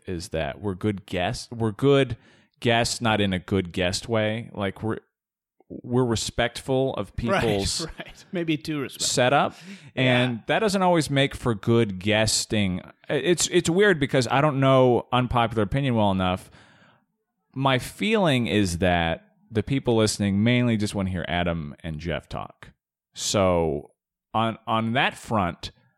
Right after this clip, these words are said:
Speaker 1: we were fine as just kind of color.
Speaker 2: Right.
Speaker 1: As something where people are like, "Oh, I wanna go listen to what those guys do." I don't know that it was particularly compelling, which is the only reason to go anywhere else.
Speaker 2: It's true. I mean, it's,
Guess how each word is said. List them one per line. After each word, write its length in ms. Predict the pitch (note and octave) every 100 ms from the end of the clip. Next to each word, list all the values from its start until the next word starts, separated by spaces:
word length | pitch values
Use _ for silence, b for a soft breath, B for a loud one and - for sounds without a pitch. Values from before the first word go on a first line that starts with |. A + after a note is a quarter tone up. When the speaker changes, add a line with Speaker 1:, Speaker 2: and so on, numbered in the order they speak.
| _
Speaker 1:
we 160 | B2 B2
were 140 | A2+
fine 520 | A#2 G#2+ F#2 F2+ F2+ -
as 220 | F#2+ F2
just 300 | - F2 -
kind 260 | F#2 E2 D2+
of 160 | -
color. 340 | - F2 - - _ _ -
Speaker 2:
Right. 340 | E3 C#3 G#2 - _ _ _ _ _ _ _ _ _
Speaker 1:
As 200 | A#2+ A#2
something 480 | - - D#3+ E3 D3+
where 80 | C3
people 240 | C3 A2
are 60 | G#2+
like, 120 | -
"Oh, 320 | A3+ D4 G#3
I 200 | - E3 G3+
wanna 240 | G#3 G3
go 160 | F3 E3+
listen 560 | D#3 C#3 B2+ B2 A#2 -
to 120 | B2+
what 220 | A#2+ A2 - G#2+
those 360 | A#2+ G3 A#3+
guys 420 | C#3+ G#2 D#2+ C#2 -
do." 400 | E2+ B1 A#1 - _ _ _ _ B2+
I 80 | D3+
don't 120 | C#3+
know 140 | C3+
that 120 | A#2+
it 40 | G#2+
was 180 | G2 F#2
particularly 500 | - G2+ G#2 E2+ D2
compelling, 500 | C2+ C#2 D#2 - - -
which 200 | C#3 D#3+
is 140 | G3+ D#3
the 160 | F#3
only 340 | F3 F#3 G3 E3+
reason 380 | C#3+ C3+ G#2+ F#2+
to 100 | F2+
go 200 | F2+ E2+
anywhere 380 | G#2 D#2 A1 B1+
else. 380 | B1+ - - - _
Speaker 2:
It's 320 | D#3+ G3+ F#3+
true. 280 | - A3 F3+
I 80 | D3+
mean, 160 | D#3+ E3+
it's, 440 | E3 - - -